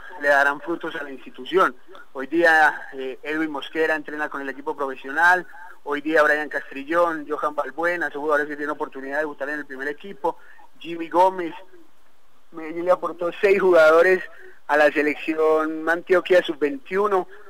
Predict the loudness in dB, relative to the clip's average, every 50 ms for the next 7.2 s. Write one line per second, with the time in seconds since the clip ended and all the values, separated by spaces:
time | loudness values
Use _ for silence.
0 | -20 -20 -20 -20 -20 -20 -20 -20 -20 -16 -8 -4 0 0 0 2 4 6 6 8
1 | 8 6 6 6 4 2 2 0 -2 -2 -2 -4 -4 -4 -4 -4 -4 -8 -10 -10
2 | -2 2 4 4 4 4 2 -2 -2 0 0 0 0 -2 -2 -2 -6 -10 -10 -8
3 | -2 0 2 2 2 2 -2 -6 -10 -14 -12 -4 2 2 2 2 2 0 -2 -2
4 | -4 -12 -12 -12 -10 -4 -2 -2 -2 0 -2 -2 -2 -2 -4 -4 -4 -4 -8 -10
5 | -8 -4 -2 -2 -2 -2 -4 -8 -6 -2 2 4 4 4 4 0 0 2 4 4
6 | 4 4 2 0 -4 -6 -8 -6 -6 -4 -4 -4 -4 -6 -4 -4 -4 0 0 0
7 | -2 -2 -6 -8